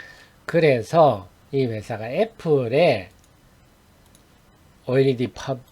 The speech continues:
모델에 탑재되는 애플 방열 시트 이런 게 일위다. 그래서 애플이 아이폰 판매가 좀 중요하겠다.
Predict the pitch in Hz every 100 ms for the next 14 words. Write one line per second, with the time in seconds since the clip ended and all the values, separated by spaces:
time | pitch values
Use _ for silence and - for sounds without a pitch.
0 | _ 240 135 117 131 110 - 123 143 113
1 | 107 110 110 98 - _ _ _ _ -
2 | 123 127 104 _ 107 113 123 117 - 135
3 | - 131 101 95 - 139 131 120 127 196
4 | 208 - _ _ _ _ _ - 143 135
5 | 123 107 - - - 131 107 131 110 139
6 | 156 - 156 143 220 208 - _ - -
7 | _ - 139 165 156 143 135 117 - 127
8 | 117 101 92 139 190 180 151 123 127 127
9 | 151 131 117 -